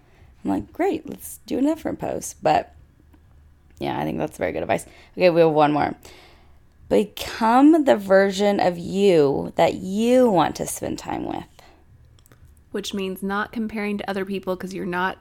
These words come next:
Speaker 2: spending all of your time with whoever you're comparing to.
Speaker 1: Mm-hmm. That's our last one. So, yeah, I don't really know what to elaborate on that.
Speaker 2: I think that it is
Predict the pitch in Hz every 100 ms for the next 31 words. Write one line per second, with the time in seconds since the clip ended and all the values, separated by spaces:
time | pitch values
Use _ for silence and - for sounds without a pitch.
0 | _ - - - 196 190 180 180 - -
1 | - 180 185 185 147 - - - 185 -
2 | 190 180 180 175 - 185 208 - - 220
3 | - - 220 - - 170 139 156 170 -
4 | _ _ - - - _ _ _ - _
5 | _ _ _ - _ - - - - -
6 | 180 - 175 165 - - - 165 - _
7 | - - 160 151 160 - - _ _ _
8 | _ _ _ _ - - _ _ - _
9 | _ - 165 156 - 190 214 180 170 165
10 | 175 175 180 - 185 - - 202 - -
11 | 71 62 - _ - _ _ - 226 254
12 | 311 311 247 220 214 208 202 196 180 -
13 | - - - _ _ _ _ _ _ _
14 | - - - 214 202 208 196 190 190 -